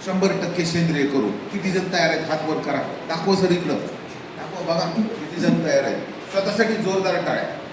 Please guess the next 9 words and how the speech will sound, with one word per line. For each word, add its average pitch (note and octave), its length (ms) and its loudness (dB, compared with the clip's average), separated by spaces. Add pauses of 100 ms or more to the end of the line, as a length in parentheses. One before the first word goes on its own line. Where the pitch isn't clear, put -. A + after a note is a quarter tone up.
(1500)
फक्त - 320 0
आग्रह C#4 460 0
करा A#3+ 380 -2
हो, C4 60 0
कारण B3 360 0
काय B3 200 -2
होतं A#3+ 280 4
तुम्हाला A3 260 0
सांगतो E3 560 0